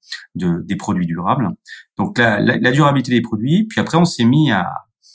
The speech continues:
à, à, à inventer et à proposer des produits qui soient réellement réparables, euh, avec, euh, ben, tout un réseau de réparateurs, euh,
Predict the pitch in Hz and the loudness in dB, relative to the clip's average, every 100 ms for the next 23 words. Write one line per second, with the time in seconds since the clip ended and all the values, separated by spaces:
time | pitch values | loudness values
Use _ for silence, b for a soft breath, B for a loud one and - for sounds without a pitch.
0 | B - 92 87 85 87 85 - - - | B -4 2 4 2 0 -2 -4 -4 -2
1 | - - - - 101 98 104 107 101 123 | -4 -6 -10 -6 -2 0 0 0 0 0
2 | 131 147 131 98 - - 92 101 143 110 | 0 0 -2 -4 -8 -10 -6 -2 -2 -2
3 | - 107 147 147 - - 107 110 117 123 | -4 -4 -4 -4 -6 -2 -2 0 2 4
4 | 123 110 110 92 117 160 95 87 B B | 4 0 0 0 0 0 -2 -6 B B
5 | B _ - 101 98 98 98 95 92 92 | B _ -2 2 4 4 2 2 0 0
6 | 90 90 92 90 113 123 - 92 90 87 | 0 0 -2 0 0 0 -2 -2 0 -2
7 | 85 90 90 - - 127 120 110 104 110 | -4 -8 -8 -10 -4 0 2 2 2 2
8 | 107 101 101 95 107 104 104 92 | 0 -2 -2 -2 -2 -4 -4 -4